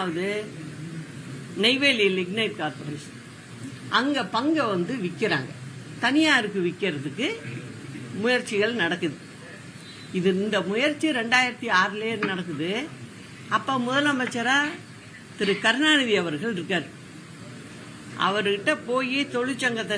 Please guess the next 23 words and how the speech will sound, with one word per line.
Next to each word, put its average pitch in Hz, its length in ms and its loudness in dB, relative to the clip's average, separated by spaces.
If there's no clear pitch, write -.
சேர்ந்தவங்க 196 460 0
எல்லாம் 226 320 2
தொந்தரவு 220 400 0
பண்றாங்க, 156 380 0
"இதுக்கு 190 200 4
ஏதாவது 233 340 6
ஒரு 196 180 2
வழியை 202 320 2
பாருங்க" 151 280 2
அப்படின்னு. 131 280 -8
அவர் 269 300 0
தான் 294 160 4
எந்த 277 180 4
வழியும் 277 340 2
பார்க்க 202 240 0
மாட்டாரே. 143 400 -2
அப்போதைக்கு 320 560 0
"தப்பிச்சு 214 400 0
போனா 202 200 2
போறோம்" 180 320 0
அப்படின்னு 175 300 -2
சொல்லி, 170 240 0
அப்போதைக்கு 277 560 0